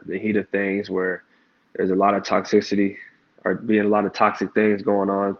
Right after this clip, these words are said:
year prior. Um, you know, a lot of players left. So, uh, you know, he, he did a pretty good job. Like you said,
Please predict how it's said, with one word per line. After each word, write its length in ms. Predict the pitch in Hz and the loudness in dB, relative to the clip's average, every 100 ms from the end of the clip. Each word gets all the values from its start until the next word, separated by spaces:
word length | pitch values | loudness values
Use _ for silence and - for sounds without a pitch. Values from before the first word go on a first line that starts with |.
| _ | _
year 220 | - 104 101 | 0 0 2
prior. 480 | 98 101 101 98 - - - _ _ 101 | 4 6 6 2 -6 -20 -20 _ _ -2
Um, 520 | 101 98 90 85 82 _ _ _ - | 0 0 -2 -8 -12 _ _ _ -8
you 140 | - 95 | -6 -4
know, 380 | 95 95 92 95 | -2 -2 -4 -4
a 60 | |
lot 180 | 98 101 | -2 -2
of 80 | 98 | -2
players 320 | 107 104 98 | 0 2 0
left. 380 | 104 107 107 - _ _ _ _ _ | 0 2 0 -4 _ _ _ _ _
So, 340 | - - 104 95 | -6 0 2 2
uh, 520 | 92 95 92 87 85 - _ _ _ _ - | 2 2 0 -2 -6 -14 _ _ _ _ -10
you 120 | 98 | -4
know, 200 | 98 98 | 0 0
he, 340 | 113 120 95 _ _ _ _ | 2 2 0 _ _ _ _
he 120 | 120 | -6
did 180 | 127 139 | 2 4
a 60 | 123 | 4
pretty 220 | 131 127 | 4 4
good 180 | 117 110 | 4 4
job. 240 | 120 123 | 4 4
Like 160 | 113 113 | 2 -2
you 80 | 107 | -6
said, 460 | - 117 120 104 | 0 2 2 0